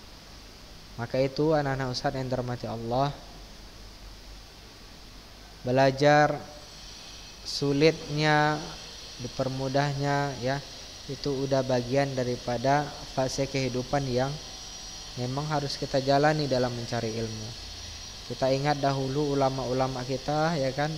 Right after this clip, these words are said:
Imam Ahmad mencari hadis sampai mengelilingi dunia ya kan. Imam, dan imam-imam yang lain ya, yang sangat luar biasa begitu ya dalam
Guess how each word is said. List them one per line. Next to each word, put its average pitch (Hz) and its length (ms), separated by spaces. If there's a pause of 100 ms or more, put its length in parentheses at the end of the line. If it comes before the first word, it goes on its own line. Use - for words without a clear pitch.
Imam 123 240
Ahmad 127 560 (640)
mencari 123 380
hadis 123 480
sampai 127 320 (480)
mengelilingi 147 760
dunia 135 540 (400)
ya 127 100
kan. 143 160 (800)
Imam, 131 240
dan 165 180
imam-imam 175 560
yang 165 240
lain 160 300 (100)
ya, 147 160 (1120)
yang 131 320
sangat 143 320
luar 139 240
biasa 147 560 (240)
begitu 123 320
ya 143 160 (800)
dalam 127 320